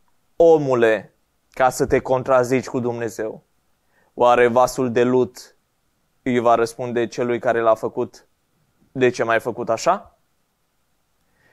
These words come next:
Dumnezeu îi alege în mod suveran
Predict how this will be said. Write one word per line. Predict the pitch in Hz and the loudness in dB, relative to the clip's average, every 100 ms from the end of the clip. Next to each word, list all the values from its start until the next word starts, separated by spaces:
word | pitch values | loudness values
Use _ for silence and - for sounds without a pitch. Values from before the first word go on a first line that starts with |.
| _ | _
Dumnezeu | - 143 127 120 113 151 160 180 185 - | -12 -8 -4 -2 0 2 4 4 2 0
îi | 151 | 0
alege | 139 135 120 110 117 - - | 2 2 0 0 -4 -4 -4
în | 139 127 | -4 0
mod | 139 160 | 0 0
suveran | - 196 180 214 131 98 - | -2 -4 0 2 0 -2 -14